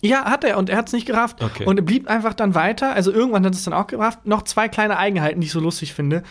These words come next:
Speaker 1: Ähm, er, er hat, äh, eines Abends, wo Charles Dickens schlafen wollte, hat er gemerkt, dass irgendwie der im, im Garten ist,
Speaker 2: Mhm.
Speaker 1: mit dem Gesicht auf dem Boden liegt und laut weint, weil er wohl eine schlechte Kritik bekommen hat auf eins seiner Bücher.
Speaker 2: Oh Gott.
Speaker 1: Äh,
Speaker 2: Oh nein.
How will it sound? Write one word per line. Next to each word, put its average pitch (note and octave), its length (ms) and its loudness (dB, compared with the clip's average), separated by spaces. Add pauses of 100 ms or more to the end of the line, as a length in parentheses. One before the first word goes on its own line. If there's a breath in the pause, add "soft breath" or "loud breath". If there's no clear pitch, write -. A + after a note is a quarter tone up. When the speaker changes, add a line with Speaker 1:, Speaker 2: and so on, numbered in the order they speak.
(280 loud breath)
Speaker 1:
Ähm, F3 360 2
er, F3+ 340 -4 (260)
er F3+ 120 -2
hat, G3+ 280 -2
äh, F#3 40 -2
eines F#3+ 520 -2
Abends, A3+ 500 -2 (220)
wo F3+ 80 -2
Charles F3 260 0
Dickens F3 220 -4
schlafen G#3 280 0
wollte, G#3 200 2
hat F#3 80 -2
er - 20 -4
gemerkt, F#3 320 0
dass F3+ 160 -4
irgendwie F3+ 400 -2
der F3 160 -2
im, E3+ 240 -4
im E3+ 140 -4
Garten F3+ 320 0
ist, G#3+ 280 -4 (340 loud breath)
Speaker 2:
Mhm. C3 160 2
Speaker 1:
mit G#3+ 120 2
dem G#3 120 4
Gesicht F#3+ 360 2
auf G#3 140 0
dem G3 140 2
Boden G3+ 320 2
liegt G3 220 0
und F3+ 200 0
laut F#3+ 400 2
weint, F#3 500 0 (360 loud breath)
weil F3 200 0
er G#3+ 160 2
wohl A3+ 280 4
eine G3+ 160 -2
schlechte A3 320 -2
Kritik D#4 280 0
bekommen D#3+ 380 -2
hat E3 100 -2
auf F3+ 140 -2
eins F#3 220 0
seiner F#3+ 180 2
Bücher. F3 400 0 (140)
Speaker 2:
Oh G#2 80 -10
Gott. - 440 -12
Speaker 1:
Äh, F3+ 220 -2
Speaker 2:
Oh C3+ 60 2
nein. G#2+ 560 0